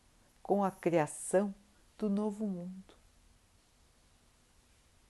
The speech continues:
Deus está nos dando mais uma oportunidade de acordar. Alguns não querem. Alguns querem continuar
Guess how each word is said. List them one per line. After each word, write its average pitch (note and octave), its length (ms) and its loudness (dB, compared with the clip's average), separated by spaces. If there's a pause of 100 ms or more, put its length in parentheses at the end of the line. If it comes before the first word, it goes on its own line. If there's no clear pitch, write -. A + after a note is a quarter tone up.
(460)
Deus G3 460 10
está G3+ 380 4
nos F3 320 2
dando D3+ 560 6
mais G3 580 -2
uma F#3 260 -2
oportunidade D3+ 1200 -6
de D3+ 100 0
acordar. D#3+ 1080 4 (1700)
Alguns D#3 1000 -4 (380)
não E3 280 -2 (200)
querem. C3+ 500 0 (1000)
Alguns D3+ 580 0
querem F3+ 320 6
continuar G3 1160 4